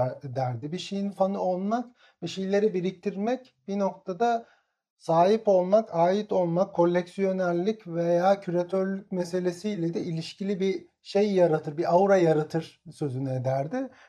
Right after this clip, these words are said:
Hep aklıma o söz geliyor, bu eskici dükkanlarına gitme hali, kitapçılara, eski kasetçilere, e, fanzin plakı satan dükkanlara veya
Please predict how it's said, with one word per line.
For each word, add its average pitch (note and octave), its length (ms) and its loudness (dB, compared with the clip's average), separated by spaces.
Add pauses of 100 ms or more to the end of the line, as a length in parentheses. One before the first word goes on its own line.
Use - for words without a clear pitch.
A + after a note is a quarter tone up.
Hep A#3 160 2
aklıma A3 680 2 (280)
o A3 220 6
söz A3 340 -2
geliyor, C#3+ 480 2
bu E3 380 0 (180)
eskici E3 440 -8
dükkanlarına E3 680 0
gitme D#3+ 540 -2
hali, D3+ 540 0 (320)
kitapçılara, D#3+ 840 2
eski D#3 280 -8
kasetçilere, D#3 920 -4 (320)
e, - 80 -4
fanzin E3 480 0
plakı D#3+ 840 2 (240)
satan E3 440 0
dükkanlara D3+ 920 0 (200)
veya D3 520 0